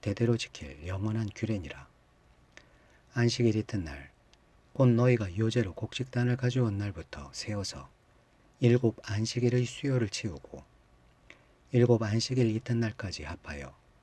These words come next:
오십 일을 계수하여 새 소제를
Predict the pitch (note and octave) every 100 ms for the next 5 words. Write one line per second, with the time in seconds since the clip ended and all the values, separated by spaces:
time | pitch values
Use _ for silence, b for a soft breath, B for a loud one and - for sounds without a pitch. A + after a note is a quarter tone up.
0 | _ _ _ - A2+ A2+ A#2+ A#2+ A#2+ -
1 | A#2 - D#2 C#2 C2+ - _ _ _ _
2 | _ - C3 A#2 - B2+ A2 D2+ C#2